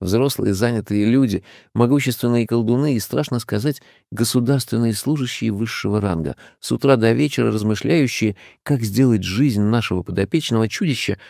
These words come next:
ещё более приятной и интересной. "Помнишь, как Базилио рыдал, когда выяснил, что не может стать человеком?" спросил я. Ну вот, мне удалось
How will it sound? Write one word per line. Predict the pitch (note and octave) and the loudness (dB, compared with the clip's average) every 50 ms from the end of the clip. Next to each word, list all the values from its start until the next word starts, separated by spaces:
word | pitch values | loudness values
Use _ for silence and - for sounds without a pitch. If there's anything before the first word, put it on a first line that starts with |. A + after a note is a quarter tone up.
| - _ - | -20 _ -4
ещё | A2 A#2 C3 - - - B2 A#2+ | -2 -2 0 0 0 0 0 2
более | G#2 A2 G#2+ G2+ G2 F#2+ | 2 2 4 4 2 0
приятной | - G#2 A#2 A#2+ D3+ D#3 - - C3 A#2 | 0 0 0 0 0 -2 -2 -2 -4 -4
и | G#2+ - A2+ A#2+ B2 | -2 -2 -2 0 0
интересной. | A2 - - F2 D#2+ D#2 C2+ - - F#2+ F#2 - _ _ _ _ _ _ _ | -2 -2 -4 -4 -4 -4 -6 -6 -8 -10 -12 -14 _ _ _ _ _ _ _
"Помнишь, | - D3+ F3 E3+ D3+ C3 | 0 2 2 2 2 0
как | - A2+ G#2+ F#2+ | 0 -2 -2 0
Базилио | F#2 G#2+ A2 G#2 A2+ A2 G2+ G2+ G2+ G2+ | 2 0 2 2 2 2 4 2 2 2
рыдал, | G2+ G#2 G2+ F#2+ C3+ D3+ D#3 | 2 0 2 2 2 0 2
когда | - B2 G#2+ F#2+ G2+ G2+ F#2+ | 0 -2 -2 0 0 0 0
выяснил, | G#2 C3+ C#3 C3 B2 - A#2 A2 | 0 -2 -2 -2 -2 -2 -4 -4
что | G#2 - - G#2 | -4 -4 -4 -2
не | G#2+ G#2+ | 0 0
может | A2 A#2 A2+ G2 F#2+ F2+ | 2 0 0 -2 -4 -8
стать | - - G#2 G2 | -6 -6 -6 -6
человеком?" | - - - G#2 G#2+ G#2 F2+ D#2 - C2 A#1 _ _ _ _ _ | -6 -6 -2 -2 0 0 -2 -4 -6 -10 -12 _ _ _ _ _
спросил | - - - - D2 - - C#2+ C2 | -20 -12 -8 -8 -8 -6 -6 -8 -6
я. | B1+ B1 - - _ _ _ _ _ _ _ _ _ _ _ - | -8 -8 -10 -12 _ _ _ _ _ _ _ _ _ _ _ -2
Ну | E3 G3 | 0 0
вот, | F#3 D#3 D3+ - _ _ _ _ _ _ _ - | 2 2 0 -2 _ _ _ _ _ _ _ -2
мне | G#2+ A2+ C3+ D#3+ F3+ | 2 4 4 4 4
удалось | E3+ C#3 A#2 B2+ B2+ C3+ D3+ C#3+ - | 4 4 4 4 4 4 2 0 -2